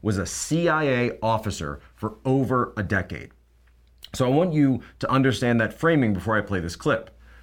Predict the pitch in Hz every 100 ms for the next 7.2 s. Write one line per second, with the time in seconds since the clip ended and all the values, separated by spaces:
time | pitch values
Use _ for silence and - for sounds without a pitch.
0 | - 85 147 196 175 120 62 52 - -
1 | - _ _ _ _ _ - - _ -
2 | 87 123 175 170 170 113 - - - _
3 | 101 87 - - 139 156 170 127 - -
4 | - _ _ _ - 127 - - 139 156
5 | 170 156 135 135 113 62 87 101 117 135
6 | - 127 156 156 165 165 160 - 160 113
7 | 50